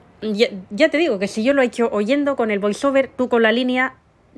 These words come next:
lo vas a hacer muy bien. Es totalmente accesible. Yo, mira,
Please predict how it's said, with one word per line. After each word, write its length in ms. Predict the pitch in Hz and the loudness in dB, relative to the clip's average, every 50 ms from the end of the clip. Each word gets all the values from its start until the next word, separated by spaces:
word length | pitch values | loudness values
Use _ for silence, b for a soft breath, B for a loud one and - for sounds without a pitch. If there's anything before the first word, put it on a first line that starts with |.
| - _ - | -20 _ -12
lo 320 | - 208 214 214 208 214 | -6 -2 2 2 4 4
vas 180 | 208 202 - 220 | 2 2 0 -4
a 40 | |
hacer 200 | 196 - 220 196 | -4 -2 -2 0
muy 140 | 196 190 190 | 0 0 0
bien. 240 | 185 190 185 190 214 | 0 0 0 0 -2
Es 140 | 233 220 - | -4 -2 -2
totalmente 840 | 214 208 202 208 190 196 202 226 277 294 285 285 262 - 285 262 - - | -4 -2 0 2 2 2 2 2 2 2 0 0 -2 -4 -4 -6 -4 -2
accesible. 920 | 220 226 233 - - - - 262 247 - - - 196 175 160 170 165 165 185 | -2 -2 -2 -4 -10 -6 -4 -4 -4 -4 -8 -8 -8 -6 -4 -6 -6 -4 2
Yo, 180 | 180 240 269 - | 4 4 4 6
mira, 320 | 233 254 294 269 208 180 | 4 4 4 4 4 2